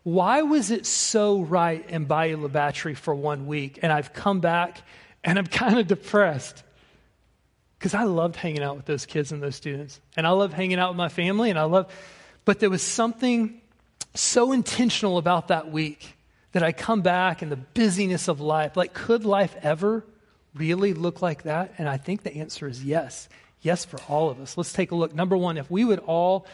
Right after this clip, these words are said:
start our day praying, if we would prepare our minds with God's word and our hearts ready to receive the mission he has for us. Many times we go into that day thinking, "God bless my day with the mission I have."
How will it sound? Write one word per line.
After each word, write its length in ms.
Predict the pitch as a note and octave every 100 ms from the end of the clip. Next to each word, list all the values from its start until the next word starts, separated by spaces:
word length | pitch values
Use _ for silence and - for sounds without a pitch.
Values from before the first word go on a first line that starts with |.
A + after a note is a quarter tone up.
| -
start 520 | - - - E3+ F3+ -
our 220 | E3 D#3+
day 500 | C3+ D3+ D3+ D3 C#3+
praying, 560 | - D#3+ C#3+ C#3 C#3 C3+ _ _ _ _ _ _ _ _ - - - - -
if 220 | G3+ G3
we 140 | G#3 A#3+
would 180 | B3 -
prepare 760 | G#3+ - - G#3 A3 A3 G#3
our 140 | F3+ E3+
minds 600 | D#3+ D#3+ E3+ F#3 F#3+ F3
with 160 | D#3+
God's 340 | F3+ D#3+ D#3 C#3+
word 500 | C#3+ D3 C#3+ C#3+ C3 _ _ _ _ _ _ -
and 160 | F#3+
our 140 | E3+ E3
hearts 640 | - G3+ F3+ E3+ - - - _ _
ready 320 | F3 G#3 C#4
to 80 | C4
receive 400 | A#3 - A#3 F#3
the 80 | G3+
mission 340 | G3 G3+ G3+
he 300 | E3 - C4+
has 360 | B3 G#3+ F3 -
for 260 | - D#3+
us. 140 | C#3 -
Many 140 | B3+
times 220 | C#4 B3+
we 80 | A#3+
go 140 | A3 A3
into 100 | G#3
that 100 | G#3
day 140 | G3+
thinking, 320 | G#3 A3 F#3+ - -
"God 180 | G#3+ F3
bless 380 | F3+ F#3+ F#3 -
my 340 | E3 E3 F#3
day 280 | E3+ E3 D#3+
with 220 | E3 -
the 80 | E3+
mission 260 | E3 -
I 140 | D#3+ E3+
have." 220 | F#3+ C#3